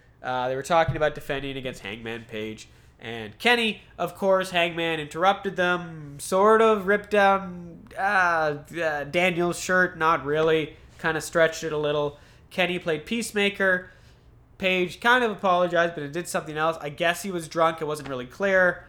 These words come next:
And, yeah, that's that. We'll see this match next week.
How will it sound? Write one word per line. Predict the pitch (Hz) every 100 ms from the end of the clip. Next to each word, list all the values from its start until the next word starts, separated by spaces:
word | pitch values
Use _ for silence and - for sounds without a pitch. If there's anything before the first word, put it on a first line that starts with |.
| - - - -
And, | 170 147 147 143 143 135 131 - - - - - - - - - - - - - - - - - -
yeah, | 143 101 - - - - - - - - -
that's | 123 -
that. | - - - - -
We'll | 160 143
see | - 123
this | 98 -
match | - -
next | -
week. | -